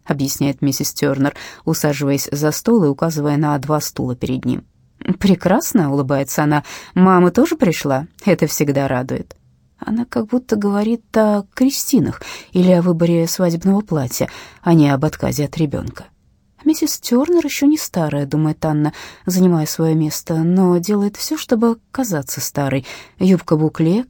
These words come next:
которую она заправляет на бедрах, прежде чем сесть, розовый костюм «двойка», жемчужные серьги, здоровенные, как пуговицы, пристегнутые к мочкам ушей, волосы тщательно завитые у самой головы,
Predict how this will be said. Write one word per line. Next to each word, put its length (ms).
которую 360
она 140
заправляет 720
на 200
бедрах, 600
прежде 320
чем 200
сесть, 320
розовый 380
костюм 580
«двойка», 600
жемчужные 540
серьги, 560
здоровенные, 680
как 240
пуговицы, 520
пристегнутые 720
к 120
мочкам 440
ушей, 320
волосы 640
тщательно 500
завитые 640
у 300
самой 320
головы, 460